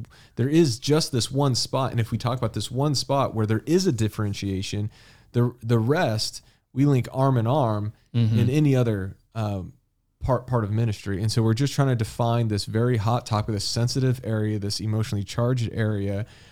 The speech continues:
Speaker 1: with this office of elder and overseer being reserved for men by God, not based on necessarily competency or
Speaker 2: Right.
Speaker 1: ability or effectiveness, but that, that is just the structure he has set up.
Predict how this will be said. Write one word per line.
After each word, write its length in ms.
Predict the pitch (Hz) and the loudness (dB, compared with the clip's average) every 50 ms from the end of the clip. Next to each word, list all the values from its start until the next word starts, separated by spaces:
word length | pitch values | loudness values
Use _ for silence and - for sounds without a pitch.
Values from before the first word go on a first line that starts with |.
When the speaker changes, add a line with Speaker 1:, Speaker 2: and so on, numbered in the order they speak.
| - _ _ | -20 _ _
Speaker 1:
with 360 | - 110 110 107 104 - - | 2 2 2 2 0 -2 -2
this 320 | - 110 107 104 - - - _ _ _ _ _ _ | -2 0 0 0 0 -4 -8 _ _ _ _ _ _
office 640 | - 135 151 165 160 - - 113 107 107 107 - - _ | -2 2 2 2 2 0 -2 -2 -2 -2 -2 -4 -6 _
of 180 | - 117 98 - - | -4 -4 -4 -4 -4
elder 460 | 117 127 131 139 143 156 156 160 160 | -4 -2 -2 0 0 0 0 0 0
and 220 | 147 - 120 117 113 - | -2 -4 -4 -6 -4 -2
overseer 1000 | 127 127 123 117 113 104 101 - - - - 143 147 131 113 101 98 95 98 - - - - - _ _ - | -2 -2 0 0 -2 -4 -4 -4 -6 -2 0 0 2 2 2 0 0 -2 -4 -6 -8 -14 -20 -20 _ _ 0
being 200 | 120 120 120 113 | 2 2 4 4
reserved 540 | 110 107 104 98 107 131 143 156 160 151 - | 4 2 2 2 2 2 2 2 0 -2 -2
for 140 | - 131 | -2 -2
men 300 | 120 120 120 117 117 113 | 0 0 2 2 2 0
by 340 | 107 101 - 123 131 135 147 | 0 0 2 2 2 2 0
God, 640 | 131 120 - 123 107 101 98 98 98 107 127 127 127 - | 0 0 0 2 2 2 2 2 0 -2 -2 -4 -6 -4
not 360 | 110 113 120 131 139 110 - | -2 0 0 0 0 0 0
based 280 | 131 131 135 127 - - | 0 0 0 0 0 0
on 200 | 120 120 117 117 | 0 0 2 2
necessarily 640 | 113 113 - 113 104 - - 110 110 107 104 101 | 0 0 -2 -2 -4 -4 -4 -4 -2 -2 -2 -4
competency 800 | - - - 143 143 - - 101 113 104 - - 107 104 104 107 | -4 -2 -2 -2 -2 -2 -2 -4 -4 -4 -2 -2 -2 0 0 0
or 100 | 98 110 | 4 4
Speaker 2:
Right. 160 | 110 101 101 104 | 4 6 4 4
Speaker 1:
ability 720 | 101 98 127 139 135 123 110 107 107 107 104 107 107 98 | 4 4 4 6 6 4 4 2 2 2 2 0 0 -2
or 320 | - - 101 104 104 104 - | -4 -4 -2 -2 -2 -2 -2
effectiveness, 680 | 104 104 - - 151 156 143 - 110 101 104 104 104 - | -4 -4 -2 0 0 0 0 -2 -4 -4 -4 -4 -4 -4
but 140 | - 104 - | -6 -6 -4
that, 180 | 110 104 98 | -4 -4 -2
that 140 | - 123 123 | -2 -2 -2
is 80 | 120 110 | -2 -2
just 160 | 107 - - | -2 -4 -6
the 40 | 101 | -8
structure 420 | - - - 120 117 - - 113 | -8 -4 -4 -4 -4 -2 -4 -6
he 160 | 107 - 113 107 | -4 -2 -2 -2
has 100 | 107 - | -2 -2
set 240 | - - 104 - - - | -4 -4 -4 -6 -6 -4
up. 340 | 127 147 127 104 - - | -2 -2 -2 -2 -4 -6